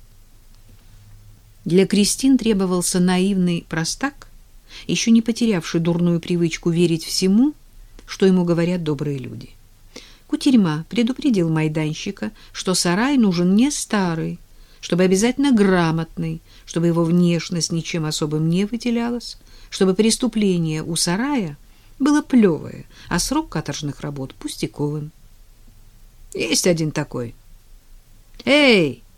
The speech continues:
где тут семинарист Спиранский?" "А, эвон,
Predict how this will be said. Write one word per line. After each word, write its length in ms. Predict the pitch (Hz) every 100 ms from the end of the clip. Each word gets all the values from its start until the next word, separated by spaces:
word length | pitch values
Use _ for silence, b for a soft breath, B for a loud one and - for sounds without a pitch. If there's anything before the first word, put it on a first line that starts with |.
| - b
где 300 | 170 247 277
тут 260 | 277 - -
семинарист 760 | - 247 240 233 240 - -
Спиранский?" 920 | - 240 220 226 214 - 220 220 214 - - - - -
"А, 440 | 175 175 - -
эвон, 440 | 254 262 214 202